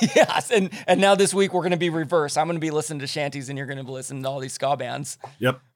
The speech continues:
Speaker 1: Well, good time. So, um, we'll, we'll put a bookmark in that, and
Speaker 2: Mm-hmm.
Speaker 1: we're looking forward to the playlist that, um, we'll have linked. Uh, well, in fact, we'll probably have it linked on our, on
Speaker 2: It'll be,
Speaker 1: episode,
Speaker 2: it'll be in
Speaker 1: right?
Speaker 2: the show notes for the podcast. Yep.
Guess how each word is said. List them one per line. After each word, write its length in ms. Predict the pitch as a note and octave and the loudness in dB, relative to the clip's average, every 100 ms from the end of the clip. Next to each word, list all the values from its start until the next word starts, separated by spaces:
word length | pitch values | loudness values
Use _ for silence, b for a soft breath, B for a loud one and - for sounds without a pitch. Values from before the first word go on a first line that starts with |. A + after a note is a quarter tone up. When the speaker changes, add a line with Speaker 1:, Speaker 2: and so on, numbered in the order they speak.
| - | 2
Speaker 1:
Well, 220 | G#3 A#3+ | 6 6
good 220 | A#3+ A#3+ | 4 4
time. 320 | B3 G3+ D#3+ | 6 6 4
So, 340 | - A3+ A3+ G3+ | 2 4 6 6
um, 480 | G3+ G3+ F#3+ F3 | 6 6 2 -8
we'll, 240 | F#3 G#3 G3 | 0 0 0
we'll 240 | F#3+ G3+ | 2 2
put 180 | - A#3+ | 2 2
a 40 | |
bookmark 500 | G3 - - A3 G#3+ | 2 2 2 6 4
in 140 | G#3 F3 | 4 2
that, 340 | F3+ A3 C#4 - | 4 4 2 -2
and 200 | F3 E3+ | 0 2
Speaker 2:
Mm-hmm. 80 | E3 | 2
Speaker 1:
we're 60 | |
looking 220 | F3 F#3 G3 | 0 -2 -4
forward 220 | G3 G3 | 0 0
to 60 | F3+ | -2
the 80 | |
playlist 480 | - F#3+ F#3 G3 G3 | -6 2 2 2 0
that, 240 | F3+ D#3+ - | -2 -4 2
um, 280 | D#3 D3+ C#3 B B B | 2 2 -2 B B B
we'll 180 | D3+ F3 | 2 6
have 200 | F3 D3 | 6 4
linked. 380 | D#3 F3 E3+ | 0 0 0
Uh, 240 | E3+ D3+ C#3 | 4 6 6
well, 120 | E3 | 2
in 100 | F3 | 0
fact, 200 | D#3+ E3 | 4 4
we'll 100 | E3 | 4
probably 180 | E3+ D#3+ | 2 4
have 100 | D3+ | 4
it 60 | B2 | 2
linked 240 | D3+ D3 D3+ | 0 0 2
on 100 | C3+ | 4
our, 260 | B2+ A2+ - | 2 0 0
on 320 | C3 B2+ A#2 C#3 | -2 -2 -6 2
Speaker 2:
It'll 160 | D#3 | 4
be, 80 | F3+ | 6
Speaker 1:
episode, 160 | F3+ D3+ | 4 6
Speaker 2:
it'll 100 | C#3+ | 6
be 60 | |
in 60 | D#3 | 6
Speaker 1:
right? 40 | C#3 | 4
Speaker 2:
the 40 | |
show 220 | C3 C3+ | 4 4
notes 180 | B2+ A#2 | 4 2
for 80 | G#2+ | -2
the 80 | G#2 | -4
podcast. 460 | F2+ - - - G#2 | -8 -10 -16 -12 -6
Yep. 160 | G2+ | -6